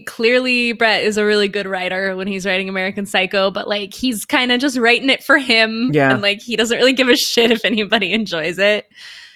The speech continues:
Speaker 1: Which, the way he talks about his writing is how he approaches, he claims to, he claims to approach, like, all of his writing like that.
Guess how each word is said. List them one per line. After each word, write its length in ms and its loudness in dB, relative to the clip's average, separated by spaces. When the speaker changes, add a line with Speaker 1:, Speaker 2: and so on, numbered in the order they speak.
Speaker 1:
Which, 220 0
the 100 2
way 160 6
he 120 -2
talks 260 0
about 260 2
his 180 -4
writing 420 0
is 180 -4
how 200 0
he 180 -4
approaches, 600 -8
he 140 -8
claims 600 -6
to, 440 -6
he 160 -6
claims 320 -2
to 80 -2
approach, 380 -2
like, 140 -2
all 180 -2
of 100 -4
his 140 -6
writing 280 -4
like 200 -8
that. 300 -4